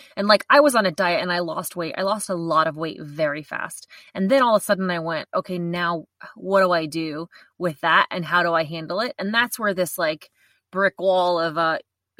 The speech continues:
lifestyle change, like, hit, kind of hit me head on. And so now I have this mentality of,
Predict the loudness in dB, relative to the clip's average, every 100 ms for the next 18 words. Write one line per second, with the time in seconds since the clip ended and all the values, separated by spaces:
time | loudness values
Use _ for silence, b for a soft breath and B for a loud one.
0 | -12 4 4 4 4 4 4 0 -2 -2
1 | -4 -6 -6 -6 -4 -4 -4 -2 -4 -4
2 | -4 -2 0 0 -2 B B B B -2
3 | 0 2 2 4 4 4 0 -2 -4 -6
4 | -4 -2 -2 0 -2 0 -2 -2